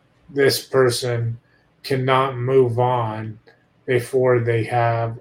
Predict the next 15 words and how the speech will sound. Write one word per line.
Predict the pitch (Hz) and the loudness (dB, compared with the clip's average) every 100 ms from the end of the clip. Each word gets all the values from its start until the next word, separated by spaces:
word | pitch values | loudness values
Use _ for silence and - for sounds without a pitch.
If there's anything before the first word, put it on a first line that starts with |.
| - 135 | -14 -8
at | 127 | -4
least | 123 123 120 - | -2 -2 -4 -8
one | 123 120 120 | -6 -2 -4
conversation | 117 120 117 110 - 123 117 110 120 113 | -4 -6 -6 -6 -6 -4 -4 -6 -10 -6
with | 117 113 - | -4 -4 -8
you. | 123 123 117 113 _ _ _ - - - - _ _ _ _ _ _ _ _ _ - | -6 -2 -2 -4 _ _ _ -14 -14 -16 -20 _ _ _ _ _ _ _ _ _ -10
And | 127 120 | -4 -2
so | 117 131 120 117 | 0 2 4 2
you | 117 113 131 | 0 -2 -2
have | 120 117 113 | 0 0 -2
to | 117 | -4
open | 110 117 113 | -4 -4 -4
up | 110 - | -6 -10
the | |
door | 113 120 117 | -6 -4 -4